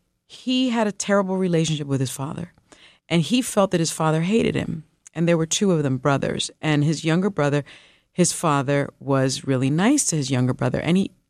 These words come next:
never understood why, as the eldest, he was treated cruelly.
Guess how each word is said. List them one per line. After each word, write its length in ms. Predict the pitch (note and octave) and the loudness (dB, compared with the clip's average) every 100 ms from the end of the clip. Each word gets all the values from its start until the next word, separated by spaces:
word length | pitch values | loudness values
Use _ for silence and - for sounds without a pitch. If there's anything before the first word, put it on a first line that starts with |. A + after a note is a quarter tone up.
| _ | _
never 240 | G#3 B3 B3+ | -2 0 0
understood 380 | A3+ - A3 | 0 0 -2
why, 400 | F3 F3 E3 E3 D#3 - - | -2 0 0 0 -4 -14 -2
as 100 | E3+ | 0
the 180 | F3+ E3 | 0 -2
eldest, 640 | D3+ F#3+ A#3+ - D#3+ - - _ _ _ _ | 0 0 0 0 -2 -4 -6 _ _ _ _
he 400 | _ A3 G3+ F#3+ _ _ | _ 0 0 -2 _ _
was 300 | D#3+ F#3 - | 0 0 0
treated 400 | - G3 F#3 D#3 | -4 -2 0 0
cruelly. 560 | - - E3+ F3 C4 | -4 -2 0 2 0